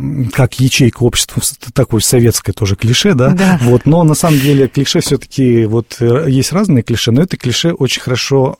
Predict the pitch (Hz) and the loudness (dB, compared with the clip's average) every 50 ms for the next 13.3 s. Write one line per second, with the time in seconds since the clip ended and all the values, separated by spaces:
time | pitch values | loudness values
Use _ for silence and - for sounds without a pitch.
0 | _ - 123 117 117 - - 113 - 120 120 113 123 135 127 123 113 107 - - | _ -2 0 0 0 -2 -4 -4 -2 0 0 2 2 4 4 4 2 2 0 -2
1 | - - - 123 117 - - - 113 104 98 - - 135 135 120 - - 120 110 | -4 -4 -4 -4 -4 -4 -2 -2 0 0 0 0 2 2 2 2 2 0 -2 -4
2 | 104 - - - 113 - - 117 117 110 107 104 - 113 104 - - - - - | -4 -6 -10 -14 -12 -6 -2 0 2 2 2 0 -2 -6 -10 -12 -14 -16 -16 -6
3 | - - 151 165 - 143 120 113 - - 165 147 - 117 104 90 110 104 - - | 0 0 0 2 2 0 -2 -2 -2 -2 -2 0 0 0 0 0 -2 -2 0 0
4 | 135 117 - - 107 104 101 - - - - - - - 110 120 - - - - | 0 0 0 -2 -4 -4 -4 -4 -6 -10 -10 -10 -10 -10 -10 -10 -12 -14 -18 -12
5 | - - 117 - 123 127 135 123 - 123 110 107 110 113 123 131 131 113 - - | -10 -6 -2 0 2 2 2 2 2 2 2 2 4 4 4 4 2 0 -2 -6
6 | 107 113 117 101 - _ - - - - - 120 - - - 139 123 104 92 - | -8 -8 -8 -10 -12 _ -20 -20 -12 -4 -4 -4 -2 0 0 2 2 0 0 -4
7 | - - - - - - - - - - 143 120 113 110 107 110 113 - - _ | -6 -10 -16 -16 -16 -14 -14 -14 -8 -2 0 2 2 2 2 0 -2 -6 -10 _
8 | _ - 127 123 127 123 120 120 117 110 110 110 113 113 - _ - 117 104 127 | _ 0 2 4 4 4 4 4 4 2 2 0 -2 -4 -8 _ -6 -2 2 2
9 | 160 147 - 131 120 117 127 - - - - - 135 123 113 101 - - - 123 | 2 2 2 0 0 0 -2 -4 -6 -8 -4 0 0 0 0 0 -2 -2 0 0
10 | 107 92 - - - - 117 - - 107 - - 95 - 117 117 113 - - 131 | 0 0 -2 -6 -8 -12 -10 -6 -6 -6 -6 -6 -6 -2 0 0 0 0 0 -2
11 | 117 - - 120 117 - - 117 107 95 95 92 - 107 107 110 104 107 98 - | -2 0 0 -2 0 0 0 0 0 0 -2 -2 -2 0 0 2 0 0 -2 -4
12 | - 113 110 131 156 156 160 127 110 110 - - - 123 117 104 92 87 - - | -4 -4 -2 0 0 0 -2 -2 -4 -4 -6 -2 0 2 2 2 0 -2 -6 -6
13 | - 120 113 101 104 110 | -4 -2 -2 0 0 -2